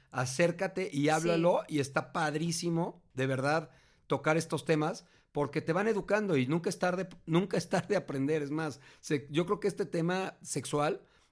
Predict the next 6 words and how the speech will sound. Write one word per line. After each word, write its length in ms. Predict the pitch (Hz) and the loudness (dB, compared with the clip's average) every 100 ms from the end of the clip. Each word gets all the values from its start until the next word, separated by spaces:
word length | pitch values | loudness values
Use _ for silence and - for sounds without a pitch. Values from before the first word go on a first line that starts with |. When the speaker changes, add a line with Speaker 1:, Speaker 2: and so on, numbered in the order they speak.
| - | -6
Speaker 1:
es 160 | 147 | -4
importante 880 | 185 175 139 151 156 170 175 135 - _ _ _ _ _ _ _ _ _ | -4 -4 -4 -2 -2 -2 -2 -2 -8 _ _ _ _ _ _ _ _ _
aprenderlo, 880 | 135 131 135 139 156 165 175 - - _ _ | -6 -2 -2 0 0 2 0 0 -10 _ _
aunque 340 | 127 127 135 | -4 -4 -4
sea 400 | 123 - - 165 | -6 -8 -4 -2
muy, 280 | 175 170 175 | 0 0 0